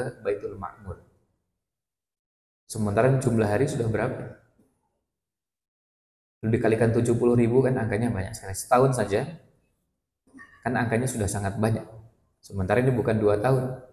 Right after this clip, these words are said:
Lalu Nabi sallallahu alaihi wasallam menyampaikan itu kulla yaumin, setiap hari. Itu dari kapan sampai kapannya tidak ada penjelasan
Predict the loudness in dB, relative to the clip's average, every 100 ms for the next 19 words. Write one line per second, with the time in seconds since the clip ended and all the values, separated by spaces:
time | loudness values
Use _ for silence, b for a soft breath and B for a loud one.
0 | -10 -4 -4 -4 -2 -2 -2 -4 -4 -6
1 | -6 -6 -4 -2 0 2 2 0 -6 -4
2 | -6 -6 -10 -20 -20 _ _ _ _ _
3 | _ _ B B B _ _ _ _ 6
4 | 6 8 4 4 2 2 2 2 2 0
5 | 0 0 0 -2 -2 -2 0 -2 0 0
6 | 2 0 -4 -6 -8